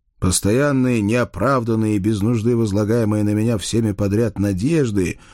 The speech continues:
вкупе с грозными требованиями и попреками дико раздражали.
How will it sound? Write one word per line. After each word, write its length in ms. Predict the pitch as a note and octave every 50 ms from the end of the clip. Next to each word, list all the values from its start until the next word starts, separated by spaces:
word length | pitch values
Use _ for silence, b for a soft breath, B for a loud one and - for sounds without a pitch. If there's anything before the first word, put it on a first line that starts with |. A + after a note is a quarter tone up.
| B B
вкупе 420 | - - - G#2 A2 F#2 - G2+
с 120 | G#2 F#2 D#2+
грозными 560 | D#2 D#2+ F#2 A2+ A2+ G2+ F2+ G#2 G#2 G#2+ G#2+
требованиями 760 | F#2 - - G2+ A#2+ A#2+ G2+ F2+ G2 F#2+ F#2+ F#2+ F#2+ F#2+ F#2 F2+
и 20 |
попреками 720 | F2+ F#2 F2 - F2+ G#2+ D3+ D3+ - B2 A#2+ A#2+ A#2 A2
дико 520 | F#2 D#2 - G2 A2+ B2 - - - G#2+
раздражали. 920 | A#2+ A#2 A#2 A2 G#2 G#2 A2 G#2 G#2+ F#2+ D#2+ E2 - C2 A1+ G1+ - - -